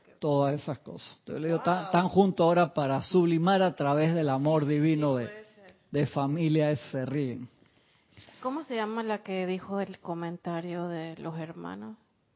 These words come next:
Speaker 1: No, no él, no, no,
Speaker 2: María
Speaker 1: Nora.
Speaker 2: Luisa.
Speaker 1: María Luisa. Y perdóname, Cristian,
Speaker 2: No,
Speaker 1: pero
Speaker 2: no conteste.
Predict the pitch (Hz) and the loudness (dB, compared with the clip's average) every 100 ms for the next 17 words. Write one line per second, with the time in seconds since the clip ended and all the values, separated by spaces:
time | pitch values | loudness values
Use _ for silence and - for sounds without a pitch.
0 | _ _ _ _ _ _ _ _ _ _ | _ _ _ _ _ _ _ _ _ _
1 | _ _ _ _ - 190 202 254 - 190 | _ _ _ _ -16 -8 -4 -2 -2 -4
2 | 233 247 175 175 185 226 - 214 262 233 | -2 -2 -4 -6 -6 -6 -6 -4 -2 -4
3 | - - - 151 180 - 139 190 196 202 | -2 2 4 6 6 6 -2 -2 -2 0
4 | 208 220 220 202 180 151 - _ _ - | 2 2 2 -2 -10 -12 -16 _ _ -20
5 | - - - _ - 190 175 _ 208 185 | -20 -20 -20 _ -18 -18 -18 _ -8 -4
6 | 190 185 196 190 185 185 185 190 165 165 | -2 0 0 0 -2 -4 -4 0 4 8
7 | 160 202 175 160 147 165 - 208 | 8 6 4 2 4 2 4 2